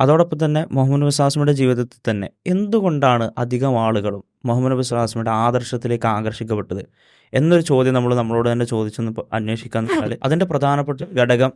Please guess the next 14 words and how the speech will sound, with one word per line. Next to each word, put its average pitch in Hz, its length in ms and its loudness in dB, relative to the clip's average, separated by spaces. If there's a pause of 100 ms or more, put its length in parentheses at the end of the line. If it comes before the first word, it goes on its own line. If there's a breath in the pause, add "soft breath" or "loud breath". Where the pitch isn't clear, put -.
(140)
നബി 120 180 0
സല്ലല്ലാഹു 131 340 0
അലൈഹി 131 120 0
വസല്ലമയുടെ 131 200 -8
സ്വഭാവത്തിൽ 120 600 -2
നമുക്ക് - 380 -14
കാണാൻ 104 240 -8
കഴിയും. - 600 -20
അതേപോലെ 175 400 2
തന്നെ 170 140 0
നബി 143 260 -4
സല്ലല്ലാഹു 147 140 -2
അലൈഹി 151 40 2
വസല്ലമയുടെ 156 500 -2